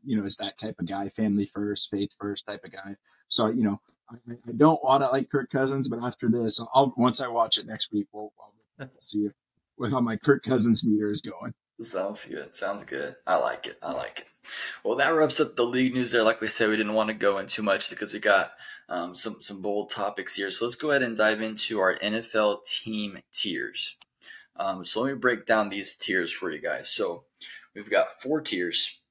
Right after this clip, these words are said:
Speaker 2: One is Super Bowl. Clearly, teams that hundred percent have a shot at, at making the Super Bowl. Wouldn't surprise us at all if they make it. Two is playoffs. Either they're a lock to make the playoffs, or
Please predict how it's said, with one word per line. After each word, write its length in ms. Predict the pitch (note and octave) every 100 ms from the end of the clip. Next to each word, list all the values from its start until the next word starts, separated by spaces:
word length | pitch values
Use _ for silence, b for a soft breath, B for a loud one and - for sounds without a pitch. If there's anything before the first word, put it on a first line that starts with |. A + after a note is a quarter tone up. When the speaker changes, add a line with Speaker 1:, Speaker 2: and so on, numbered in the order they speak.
| _ _
Speaker 2:
One 340 | G#2+ A2 B2 C3
is 520 | G#2+ G#2 G2+ - -
Super 460 | - - - D#2 C2+
Bowl. 300 | A#1+ G#1 - _ _ _ _ _ _ _
Clearly, 500 | - G#2 F#2+ F#2 F2+
teams 460 | - - G#2+ G2+ F2
that 400 | F#2 F2+ F2 - _ _ _
hundred 280 | - G#2 F#2
percent 320 | F2+ - F#2 -
have 220 | F#2+ E2
a 40 |
shot 420 | E2 - F2+ E2 F2
at, 220 | E2 -
at 240 | - D#2+ C#2
making 280 | C#2+ - C#2
the 80 |
Super 240 | - - - _
Bowl. 140 | - _ _ - _ _ _ _
Wouldn't 240 | F2+ F2+ -
surprise 420 | - - D2+ E2
us 140 | -
at 80 | -
all 160 | C#2+ C#2+
if 80 | C#2+
they 120 | -
make 160 | -
it. 100 | - - _
Two 300 | - C3+ D3
is 280 | A#2+ A2+ G#2+
playoffs. 640 | - - E2+ C#2+ - - -
Either 360 | A2 G2 F#2 - _ _ _ _ _ _
they're 180 | B2 G2+
a 40 |
lock 400 | F2+ F#2+ G#2+ C3 - -
to 140 | C#3
make 160 | C3+ C3
the 60 | C3
playoffs, 460 | C#3 C3+ C3+ - b b b
or 640 | - A#2+ A#2+ A2+ G#2+ F#2+